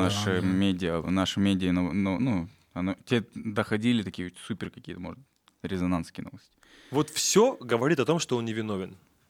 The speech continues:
Speaker 3: Все говорит об
Speaker 1: А
Speaker 3: этом.
Speaker 1: ты хочешь послушать, а, а вдруг он, а ты такой, а вдруг он виновен, да?
Speaker 3: Ну, я, я не понял, честно. Я вообще ничего не понял. Если, если, если он невиновен, то как его посадили?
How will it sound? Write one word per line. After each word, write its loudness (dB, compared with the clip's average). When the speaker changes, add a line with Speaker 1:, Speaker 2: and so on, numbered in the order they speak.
Speaker 3:
Все 2
говорит -8
об -6
Speaker 1:
А -4
Speaker 3:
этом. -4
Speaker 1:
ты 2
хочешь -2
послушать, -2
а, -6
а -4
вдруг -4
он, 4
а -4
ты 0
такой, 2
а 2
вдруг 2
он 6
виновен, 6
да? -2
Speaker 3:
Ну, -6
я, 0
я 0
не -6
понял, -6
честно. -6
Я -8
вообще -2
ничего -8
не -10
понял. -12
Если, 2
если, 4
если 2
он 2
невиновен, -2
то -16
как -8
его -8
посадили? -10